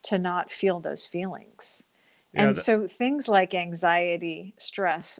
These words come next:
Speaker 1: overwhelm, depression, these things, while they are chemical, like, our body is chemical,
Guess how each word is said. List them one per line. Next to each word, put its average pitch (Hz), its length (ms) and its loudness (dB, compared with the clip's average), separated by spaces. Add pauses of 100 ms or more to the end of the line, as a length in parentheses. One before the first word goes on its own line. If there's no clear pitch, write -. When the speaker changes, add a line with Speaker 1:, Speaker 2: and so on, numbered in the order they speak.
Speaker 1:
overwhelm, 165 960 -6
depression, 170 840 -4
these 214 340 -2
things, 220 440 -2
while 185 220 2
they 185 160 0
are 185 340 -4
chemical, 269 800 -8
like, 165 220 -2
our 170 120 -2
body 175 480 0
is 202 360 -2
chemical, 180 640 -6